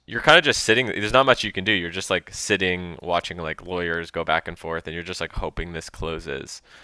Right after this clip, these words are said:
Um, so it's definitely something that, uh, is, is painful.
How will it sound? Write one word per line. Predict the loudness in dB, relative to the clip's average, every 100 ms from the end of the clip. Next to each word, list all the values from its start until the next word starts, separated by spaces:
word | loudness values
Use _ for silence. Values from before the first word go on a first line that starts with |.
| -20 _ -8
Um, | -4 -4 -6 -6
so | 4 4
it's | 8
definitely | 6 6 2
something | -2 -4 -4 -4
that, | -2 -4 -4
uh, | -2 0 0 -4 -8 _ -20 -20 _ _ _ _
is, | -4 -4
is | -4 -4
painful. | -6 -6 -8